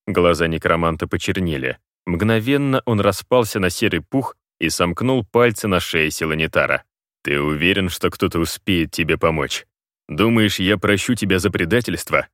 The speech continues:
за свое изгнание из Ордена? Паршивый слабовольный Силанитар, Совет магов вертит тобой по своему желанию. Поведай мне причину, которая остановит меня от убийства".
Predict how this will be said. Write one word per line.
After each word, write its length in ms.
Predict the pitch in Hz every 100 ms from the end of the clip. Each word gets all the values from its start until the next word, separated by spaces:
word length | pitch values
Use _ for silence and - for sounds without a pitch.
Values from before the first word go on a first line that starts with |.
| -
за 160 | 85 95
свое 380 | 98 101 113 123
изгнание 640 | 110 90 107 110 110 101
из 240 | - 92
Ордена? 460 | 104 139 101 67 62 _ _ _ _ -
Паршивый 640 | 80 80 - - 82 80
слабовольный 760 | 78 82 80 82 78 85 85 82
Силанитар, 800 | - 85 85 87 - 82 - - -
Совет 480 | - 71 80 85 87
магов 420 | 95 101 95 90
вертит 500 | 80 104 107 110 92
тобой 340 | 98 90 107
по 100 | 101
своему 360 | 92 90 92 98
желанию. 560 | 101 110 92 71 62 - _ _ _
Поведай 520 | 175 180 151 117 82 80
мне 200 | 85 82
причину, 540 | 107 95 160 143 85
которая 400 | 104 - 113 117
остановит 720 | 131 110 - 101 120 127 120
меня 320 | 110 110 117
от 200 | 120 120
убийства". 580 | 123 87 76 - 73